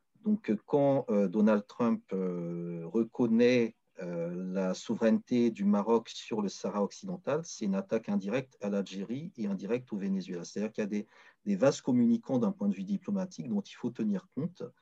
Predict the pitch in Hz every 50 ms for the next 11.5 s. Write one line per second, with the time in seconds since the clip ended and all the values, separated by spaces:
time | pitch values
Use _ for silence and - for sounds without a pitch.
0 | _ _ _ _ _ - _ _ _ _ _ - 104 90 87 - - 101 92 -
1 | - - 131 127 - 107 101 - - - 139 135 - - - - _ - 123 127
2 | 135 131 - 117 - - - - - 123 127 123 110 95 92 90 95 92 - -
3 | - 127 123 - - - 196 208 208 - 214 - - - 220 - - - 208 -
4 | - - - 135 151 165 165 175 - - - 196 202 196 - - - - - -
5 | - - 214 - - - - - 131 - - 98 - - - 117 120 113 95 101
6 | 98 95 92 92 90 90 87 85 85 85 - 98 87 95 98 95 117 110 92 95
7 | 90 98 92 - - 98 - - 104 98 101 98 101 110 117 120 123 - 92 90
8 | 101 107 110 - - 107 90 92 92 90 101 107 104 101 101 - _ - 104 92
9 | 95 87 - - 85 - _ _ _ _ _ _ - - - - _ - - _
10 | _ _ _ _ _ _ _ _ - - 92 92 90 87 87 90 92 101 107 104
11 | - - 113 120 131 147 156 165 160